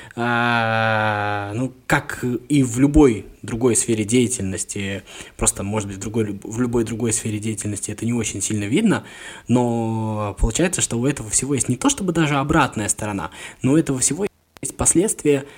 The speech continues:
а, которые вот, в-, ну, в принципе, книга написана ради того, чтобы вот показать, наверное, вот эти вот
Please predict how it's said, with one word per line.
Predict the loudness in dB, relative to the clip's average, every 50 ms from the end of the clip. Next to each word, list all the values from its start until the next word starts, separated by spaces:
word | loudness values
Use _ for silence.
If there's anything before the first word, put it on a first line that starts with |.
| -20 -20 -20 -16 -8
а, | -4 -2 -2 0 -2 -2 -4
которые | -6 -4 -2 -2 0 0 0 -2 0 0 0 -2 -2 -2 -2 -4 -4 -6
вот, | -6 -6 -8 -8 -8 -12 -14 -10
в-, | -10 -10 -10 -10 -14 -10 0
ну, | 4 6 6 6
в | 6
принципе, | 6 6 6 6 4 0 -2
книга | 4 6 6 8 8 6
написана | 4 4 -2 -4 -4 -4 -4
ради | -4 -4 -4
того, | -6 -6 -6 -6
чтобы | -6 -8 -6 -6
вот | -6 -6
показать, | -4 -6 -6 -2 -2 -2 -2 -2
наверное, | -2 0 -2 -2
вот | -4 -4 -4
эти | -4 -4 -4
вот | -6 -8